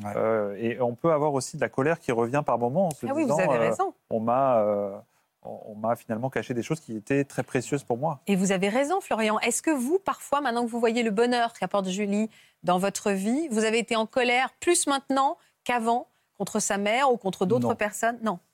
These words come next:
Speaker 3: Il n'y a pas de colère, du coup, en disant, bah, « Ils m'ont vraiment fait rater une merveille. »
Speaker 1: Ça y est, la, la colère, ça sert à rien.
Speaker 3: Hmm.
Speaker 1: Ça avance à rien, la colère. Au contraire, ça,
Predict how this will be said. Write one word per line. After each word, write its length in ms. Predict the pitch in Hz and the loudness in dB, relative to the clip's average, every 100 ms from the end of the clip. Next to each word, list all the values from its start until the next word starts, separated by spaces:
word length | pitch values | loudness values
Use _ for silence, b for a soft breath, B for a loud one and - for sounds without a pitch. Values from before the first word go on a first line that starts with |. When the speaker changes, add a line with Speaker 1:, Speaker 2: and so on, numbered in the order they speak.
| _ | _
Speaker 3:
Il 20 | |
n'y 40 | 208 | -4
a 40 | |
pas 120 | 254 | -4
de 60 | 262 | -2
colère, 380 | - 247 247 262 | 0 2 4 2
du 100 | 220 | -2
coup, 200 | - 262 | -8 -6
en 80 | 254 | -2
disant, 180 | 190 214 | 0 0
bah, « 140 | 151 B B B B - | -2 B B B B -2
Ils 60 | |
m'ont 100 | 208 | 0
vraiment 240 | 202 233 233 | 2 2 2
fait 120 | 233 | 0
rater 460 | 220 214 - 269 226 | 0 -2 0 -2 -2
une 140 | 208 | -2
merveille. » 280 | 208 214 262 | -2 0 0
Speaker 1:
Ça 60 | 120 | 2
y 40 | |
est, 40 | 123 | 2
la, 180 | 123 123 | 2 0
la 120 | 120 | -2
colère, 260 | - 120 123 | 0 0 0
ça 100 | - | -6
sert 200 | - 107 | -2 0
à 120 | 98 | 0
rien. 160 | 107 107 _ _ _ _ _ | -4 -8 _ _ _ _ _
Speaker 3:
Hmm. 120 | 202 175 - _ _ _ _ | -20 -20 -20 _ _ _ _
Speaker 1:
Ça 60 | 123 | -2
avance 280 | 113 117 - | -2 -2 -2
à 60 | |
rien, 200 | 113 117 110 | -2 -2 -4
la 60 | |
colère. 260 | - 104 95 _ _ _ _ _ | -6 -10 -10 _ _ _ _ _
Au 40 | |
contraire, 320 | - - 120 110 | -14 -4 -2 -2
ça, 880 | - 113 107 110 107 107 107 107 | -6 -4 -2 -2 -2 -4 -6 -10